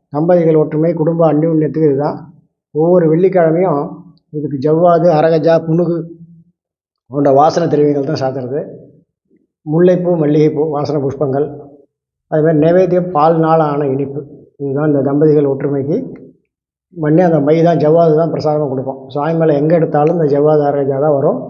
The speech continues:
வருஷத்துல ஒரு நாள் மாசி மகத்தன்னைக்கு மட்டும்தான் எல்லா அபிஷேகமும் நடக்கும். ஹோமங்கள், சவனம், புஷ்ப பந்தல் ரொம்ப விசேஷமா நடக்கும். அன்னைக்கு ஒரு நாள் மட்டும்தான் அபிஷேகம், மத்த நாள்லாம் ஜவ்வாது சாத்துறது தான், அதுதான் பிரசாதமா கொடுக்குறது.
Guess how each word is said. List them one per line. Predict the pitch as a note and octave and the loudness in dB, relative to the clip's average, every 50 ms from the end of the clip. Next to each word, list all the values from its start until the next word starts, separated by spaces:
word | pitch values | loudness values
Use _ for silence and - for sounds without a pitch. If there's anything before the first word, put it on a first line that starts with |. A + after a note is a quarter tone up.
| - - - - - _ _ - C#3+ | -16 -20 -20 -20 -20 _ _ -2 -2
வருஷத்துல | D#3 E3 - - G3+ G3 - G3+ G#3 G3 D#3 | 0 0 2 0 0 2 2 2 4 4 4
ஒரு | D#3+ E3+ E3+ F3 F3 | 4 4 2 2 2
நாள் | E3+ E3+ D#3+ C3+ C#3 | 2 2 2 0 -2
மாசி | D3 E3+ E3 - F#3+ D#3 | -2 -2 -2 -2 -2 -2
மகத்தன்னைக்கு | D3+ D3 D#3+ F#3 - F#3+ F3 E3+ E3 D3+ C#3+ | 0 -2 -2 0 0 -2 -2 -2 -2 -2 -2
மட்டும்தான் | D3 C#3+ D3 D3+ F3 F#3+ E3+ D3 | -4 -4 -2 -2 -2 -2 0 0
எல்லா | D3 E3 E3 D#3+ | 2 2 2 2
அபிஷேகமும் | D3+ C#3+ C#3+ D#3+ E3+ E3+ D#3+ | 0 0 0 0 0 0 0
நடக்கும். | C#3+ C#3 C3+ - D3 - - _ _ _ _ _ _ - | -2 -2 -4 -6 -10 -12 -14 _ _ _ _ _ _ 0
ஹோமங்கள், | D3+ D#3 D#3+ D#3+ D#3+ D3+ D#3 D#3+ D#3 - | 0 2 2 2 2 2 2 2 0 0
சவனம், | D3 C#3+ D3 D3+ D#3 D3+ D3 - - - - _ _ _ _ _ _ _ _ - | 0 0 2 2 0 0 -2 -4 -8 -12 -20 _ _ _ _ _ _ _ _ -8
புஷ்ப | D3+ C#3+ - F3+ E3+ D3 | -8 -4 0 0 0 0
பந்தல் | D3+ C#3+ C#3+ D3+ D3 C#3+ C#3+ | 0 0 0 0 2 2 0
ரொம்ப | C#3+ D#3 D#3 D3+ D3+ C#3+ C3+ C3 B2 A#2+ - - _ _ _ _ _ _ _ _ | 0 2 2 2 2 2 0 -2 -4 -6 -10 -16 _ _ _ _ _ _ _ _
விசேஷமா | C#3 B2 D3+ D#3+ D#3 D#3 E3+ E3 | -4 0 2 2 2 2 2 0
நடக்கும். | C#3+ C#3 C3+ C#3+ B2+ | 0 -2 -2 -2 -4
அன்னைக்கு | C#3 C#3 C3 C3+ C#3+ | -4 -4 -2 0 0
ஒரு | D3 C#3+ | 0 2
நாள் | D#3 E3 E3+ D#3+ | 2 2 2 2
மட்டும்தான் | D3+ C#3 C#3 C#3 D#3 D3 C3 | 0 -2 -2 -2 -2 -2 -2
அபிஷேகம், | C3 A#2+ A#2+ B2 C#3+ - - - | -4 -6 -6 -6 -8 -10 -12 -12
மத்த | C#3+ C3+ - D3 D3 | -12 -10 -8 -6 -4
நாள்லாம் | C#3+ D3+ D#3 F3 E3 B2+ | -2 -2 0 0 -2 -2
ஜவ்வாது | C#3 C#3+ D3+ D#3+ D#3+ C#3 B2 | 0 2 2 2 2 0 -2
சாத்துறது | C3 C3 C3 C3 B2+ A#2+ C#3 D#3 | -4 -4 -4 -6 -8 -8 -8 -8
தான், | F3+ F3 - | -8 -10 -10
அதுதான் | D3 D3 D3 C#3+ D#3+ D#3+ D#3+ | -8 -6 -4 -2 -2 -2 -4
பிரசாதமா | - B2 C#3+ C#3+ C#3+ C#3 C#3+ C3 | -6 -4 -4 -2 -2 -2 -4 -4
கொடுக்குறது. | B2+ B2 B2 A#2+ A#2 A#2 A2+ | -6 -6 -8 -10 -12 -14 -16